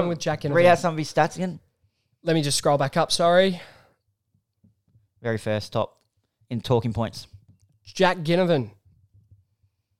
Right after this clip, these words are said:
Speaker 2: First qu-, just his first quarter alone, to be honest.
Speaker 1: Mm-hmm.
Speaker 2: Two goals.
Speaker 1: Yep.
Speaker 2: Nine disposals. But he finished the game, seventeen disposals, five marks, three goal assists, six score involvements.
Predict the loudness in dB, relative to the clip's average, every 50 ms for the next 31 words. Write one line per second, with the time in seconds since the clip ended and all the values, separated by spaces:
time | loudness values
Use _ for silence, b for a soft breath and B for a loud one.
0 | _ _ _ -2 0 0 0 0 -2 -6 -8 -10 -6 0 2 2 2 2 0 -2
1 | 2 4 4 4 4 2 2 2 4 4 4 4 2 2 2 0 -2 -2 -2 -2
2 | -2 -2 -2 -4 -6 -6 _ -2 -2 -2 -2 -4 -4 -4 -4 -4 -6 -10 -18 -20
3 | -20 -20 -20 _ _ _ _ _ _ _ _ _ -4 0 2 2 4 6 4 4
4 | 4 2 -2 -10 -12 -14 _ _ _ _ _ 0 0 0 2 4 4 6 6 4
5 | 2 0 0 0 0 0 0 -2 -4 -6 -8 -12 _ _ _ -4 -4 -2 2 4
6 | 4 4 2 2 0 2 2 4 4 2 2 2 2 2 2 0 0 0 0 -2
7 | -2 -2 -2 -2 -4 -6 -8 -4 -2 0 0 0 0 -2 -2 -2 -4 -6 -8 -4
8 | 0 2 2 4 4 4 4 4 4 2 0 0 -2 -2 -2 -2 -2 -4 -4 -6
9 | -10 -8 -6 -4 -4 -4 -4 -4 -4 -6 -6 -4 -2 -2 0 -2 -2 -2 -4 -4
10 | -4 -4 -4 -2 -4 -4 -6 -10 -12 -10 -10 -12 -12